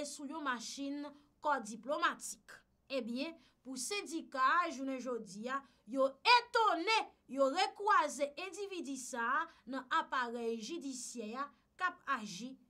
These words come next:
yon fason konsa. Men, men peyi a, rien ne se pèd, tout se transforme. Sinon, nou te fin fon aksyon konsa, yo te pran, yo te mete l nan prizon, yo jije l,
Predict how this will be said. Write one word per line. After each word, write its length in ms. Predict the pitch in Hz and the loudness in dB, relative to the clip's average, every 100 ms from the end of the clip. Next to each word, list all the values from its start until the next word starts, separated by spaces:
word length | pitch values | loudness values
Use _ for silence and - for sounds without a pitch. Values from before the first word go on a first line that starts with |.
| _ | _
yon 160 | 254 262 | -6 -6
fason 460 | 254 208 - 277 262 | -8 -10 -10 -12 -14
konsa. 400 | 185 170 - - _ | -16 -14 -16 -18 _
Men, 160 | 311 233 - - | -10 -10 -12 -8
men 180 | 415 415 | -8 2
peyi 380 | 339 277 233 226 | 2 2 -4 -4
a, 80 | 240 | -4
rien 340 | 247 247 302 302 | -6 -4 -4 -2
ne 140 | 277 | -4
se 160 | - 233 | -4 -8
pèd, 320 | - 247 262 - - | -6 -8 -8 -10 -20
tout 160 | - 359 | -16 -12
se 160 | - 247 | -10 -10
transforme. 560 | 202 - - 302 254 165 _ _ _ _ _ _ _ | -10 -14 -10 -8 -10 -12 _ _ _ _ _ _ _
Sinon, 460 | - - 587 622 539 480 | -12 0 6 8 8 6
nou 100 | 453 | 4
te 120 | 370 | 2
fin 220 | 359 359 330 | 2 -6 -4
fon 160 | 339 311 | 2 2
aksyon 340 | 277 - 311 285 | 2 -6 -8 -6
konsa, 300 | 277 277 - | -8 -8 -10
yo 140 | 196 262 | -6 -4
te 160 | 302 339 | -4 -6
pran, 160 | 320 339 | -4 -4
yo 140 | 311 | -2
te 80 | 294 285 | -2 -2
mete 240 | 285 330 | -2 -4
l 60 | 330 | -6
nan 160 | 311 311 | -4 -4
prizon, 320 | 311 247 233 | -6 -6 -2
yo 140 | 262 285 | -2 -2
jije 460 | 320 320 302 | -6 -6 0
l, 60 | 359 | 0